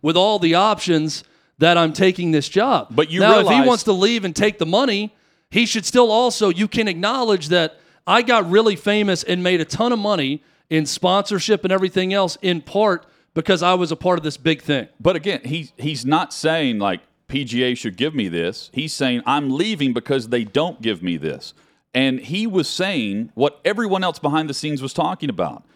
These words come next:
Speaker 2: And if you don't believe that, they've just confirmed it because they're all following
Speaker 1: Well, not
Speaker 2: what
Speaker 1: everyone.
Speaker 2: they're doing.
Speaker 1: Not everyone.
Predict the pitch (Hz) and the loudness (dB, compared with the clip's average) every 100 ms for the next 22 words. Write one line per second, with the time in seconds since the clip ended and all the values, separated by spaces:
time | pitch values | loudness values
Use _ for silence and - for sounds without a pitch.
0 | _ _ - 143 143 151 170 180 147 156 | _ _ -4 -2 -2 -2 -4 0 0 0
1 | 233 165 120 123 143 - 160 131 202 - | -4 -4 0 0 -2 -2 -4 0 -2 -2
2 | 151 127 - 185 240 156 120 - 135 165 | -4 -4 -2 -2 0 -2 -4 -4 -4 -2
3 | 147 202 202 185 180 - 185 202 196 147 | 0 0 0 0 -2 -4 -2 0 -2 -2
4 | 127 156 165 _ _ - 127 139 175 208 | -2 -4 -10 _ _ -18 -4 -2 0 2
5 | 185 180 - 208 196 220 262 143 131 175 | 4 2 4 0 2 -2 -2 -6 -4 0
6 | 190 131 107 90 | 0 -2 -8 -12